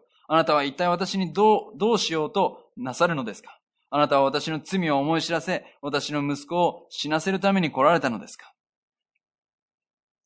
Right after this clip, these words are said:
もうこの展開が激しいですね。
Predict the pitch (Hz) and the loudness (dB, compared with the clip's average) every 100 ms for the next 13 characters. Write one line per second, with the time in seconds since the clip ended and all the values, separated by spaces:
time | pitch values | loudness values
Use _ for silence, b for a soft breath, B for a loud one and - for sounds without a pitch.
0 | _ _ _ _ _ _ _ _ _ _ | _ _ _ _ _ _ _ _ _ _
1 | 104 110 127 131 151 180 185 175 160 120 | -16 -8 -6 -4 -4 0 2 6 4 4
2 | - 135 160 175 165 110 - 117 139 | -4 -8 -6 -6 -6 -8 -6 -6 -6